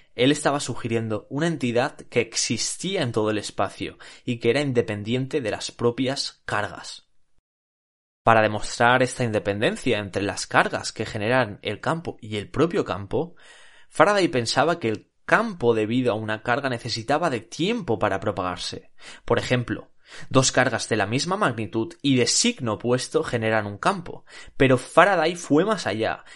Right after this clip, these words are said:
y afirmó que si se retiraran instantáneamente,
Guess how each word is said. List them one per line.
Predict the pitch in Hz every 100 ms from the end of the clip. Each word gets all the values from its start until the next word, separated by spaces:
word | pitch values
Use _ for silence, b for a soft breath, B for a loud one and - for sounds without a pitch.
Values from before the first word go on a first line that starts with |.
| B
y | 120
afirmó | 113 123 120 131 127
que | 113
si | -
se | 117 120
retiraran | 107 104 110 123 117 98 98 _
instantáneamente, | 156 139 - 127 117 107 139 185 123 110 113 156 -